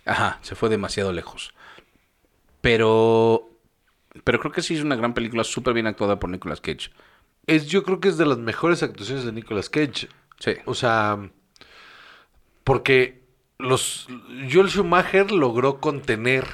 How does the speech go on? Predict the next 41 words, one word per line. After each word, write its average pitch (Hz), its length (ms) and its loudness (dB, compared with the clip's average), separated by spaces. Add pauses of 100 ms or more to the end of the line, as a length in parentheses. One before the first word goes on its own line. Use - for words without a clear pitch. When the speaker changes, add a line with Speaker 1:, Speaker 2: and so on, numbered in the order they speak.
(1300)
Speaker 2:
la 107 320 0
cara 127 200 4
de 113 100 2
loco 107 520 -2 (360)
que 110 120 -4
pone 113 400 -4
cuando 101 320 -4
llega 101 240 0
a 101 40 -4
un 104 160 -6
punto 101 280 -8
extremo 95 440 -6
Nicolas 90 440 -10
Cage. - 380 -14
O 123 160 0
la 113 160 0
cara 143 260 4
de 104 240 -2
pop-, 110 480 -6
los 113 220 -4
poppy 135 360 2
eyes. 101 380 0
O 90 60 -14
sea, 110 180 -2
Speaker 1:
Ajá. 113 300 0 (280)
Speaker 2:
supo 160 340 0
llevarlo 135 320 4
a 139 40 2
ese 135 140 -2
punto 117 340 -6
medio. 98 340 -4
Speaker 1:
Yo 165 120 0
creo 190 120 2
que 160 60 2
aquí 139 160 -4
sí 160 160 -2
se - 120 -2
le 113 120 2
ve 107 140 2
muy 117 460 0
bien 113 420 -2